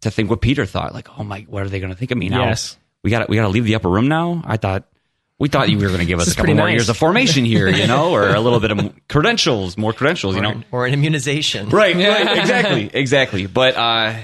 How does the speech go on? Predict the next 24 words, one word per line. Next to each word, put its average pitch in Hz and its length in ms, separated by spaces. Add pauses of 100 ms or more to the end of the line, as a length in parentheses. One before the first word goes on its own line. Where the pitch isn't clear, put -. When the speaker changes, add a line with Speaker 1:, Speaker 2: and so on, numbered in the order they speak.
(360)
Speaker 1:
as 113 280
a 107 140
lot 156 280
of, - 420
uh, - 60
us 101 320
have 98 220
been 95 100
talking 92 300
about, 90 260
and 90 260
what 92 120
I 95 40
received 92 320
in 87 80
prayer 98 320
is, 82 240
you 90 60
know, 80 160 (100)
the 92 120
ship - 240
is 101 100
sailing 92 360
though. 62 180